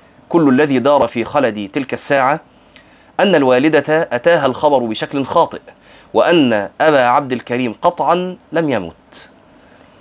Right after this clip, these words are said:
مكثت قليلًا ثم عاودت الاتصال وسألت والدتي: "أنت متأكدة من الخبر؟" قالت: "ها هم أهله يبكون يا وليدي، الله يرحمه." ودعت الوالدة مرة أخرى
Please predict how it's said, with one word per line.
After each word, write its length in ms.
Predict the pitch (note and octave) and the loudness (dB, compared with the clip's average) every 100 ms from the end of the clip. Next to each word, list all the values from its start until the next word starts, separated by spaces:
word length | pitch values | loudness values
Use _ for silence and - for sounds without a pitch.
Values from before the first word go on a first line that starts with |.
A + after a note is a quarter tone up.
| - - | -20 -6
مكثت 360 | A2+ - F3+ - | -2 0 -2 -4
قليلًا 480 | - C#3 D#3 D3+ C3+ | -2 2 2 2 0
ثم 340 | - D#3 C3 | 0 0 2
عاودت 540 | B2 A2+ A#2 C3 - A#2+ | 2 2 2 0 -2 -6
الاتصال 560 | A2+ - - C#3+ D3 | -8 -8 -2 0 2
وسألت 400 | B2 B2+ C#3 C#3+ | 0 0 -4 -2
والدتي: 500 | A#2 A2+ B2+ A2 - _ _ _ - | 0 0 -2 -6 -14 _ _ _ -2
"أنت 240 | A#2+ - | -2 0
متأكدة 720 | C3 A#2+ C3 - - C#3+ C3+ | 0 2 0 0 0 0 0
من 140 | B2+ B2 | 0 0
الخبر؟" 540 | A2 C#3+ C3+ B2 - - _ _ _ - _ _ _ _ - | 0 0 0 -2 -8 -20 _ _ _ -20 _ _ _ _ 0
قالت: 280 | D3+ B2 | 0 0
"ها 80 | B2 | -4
هم 220 | A#2 C#3+ | -2 0
أهله 380 | D3 C#3 B2+ A#2+ | 0 -2 -2 -2
يبكون 340 | A2+ - C#3+ A#2+ | -4 -4 -2 0
يا 100 | A2+ | 0
وليدي، 500 | A2+ D3 B2+ G#2+ F#2 | 0 0 0 -4 -4
الله 220 | A#2+ C#3+ | 0 2
يرحمه." 400 | A2+ - A#2+ F2 - _ _ _ _ _ _ _ _ _ - - | 0 0 -2 -4 -16 _ _ _ _ _ _ _ _ _ -20 -2
ودعت 400 | G#2 B2 D#3 D3+ | 0 2 2 0
الوالدة 540 | B2 A#2+ C3+ C#3 B2 | 0 0 2 -2 -2
مرة 280 | A#2 A2 C3+ A#2+ | -4 -2 -2 -4
أخرى 380 | G2 F#2 D2+ | -6 -8 -10